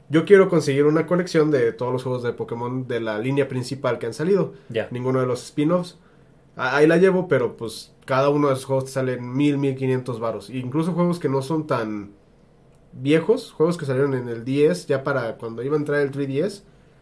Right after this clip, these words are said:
Speaker 1: esos de mil quinientos no los encuentras para abajo. Pero pues ahí les sigo buscando.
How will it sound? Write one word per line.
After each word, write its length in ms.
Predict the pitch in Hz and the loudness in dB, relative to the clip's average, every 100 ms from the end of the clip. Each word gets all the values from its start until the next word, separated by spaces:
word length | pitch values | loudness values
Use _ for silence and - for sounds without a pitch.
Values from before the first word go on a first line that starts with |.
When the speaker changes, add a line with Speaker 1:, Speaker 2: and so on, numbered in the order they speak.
| _ | _
Speaker 1:
esos 240 | 127 139 143 | -6 -4 -2
de 100 | 120 | -2
mil 220 | 135 135 | -2 -2
quinientos 360 | 143 139 131 | -2 -2 -2
no 140 | 131 127 | -6 -4
los 400 | 123 - - - | -6 -10 -12 -14
encuentras 340 | 117 120 - | -12 -10 -12
para 180 | - 104 | -12 -12
abajo. 260 | 98 - - _ - - - - - - - - - - - | -10 -14 -20 _ -18 -16 -14 -16 -16 -18 -18 -18 -20 -20 -10
Pero 240 | 120 123 123 | -6 -4 -6
pues 140 | 131 | -6
ahí 100 | 151 | -4
les 140 | 160 139 | -2 0
sigo 220 | 151 143 | 0 0
buscando. 420 | 120 - 117 110 | -4 -10 -12 -12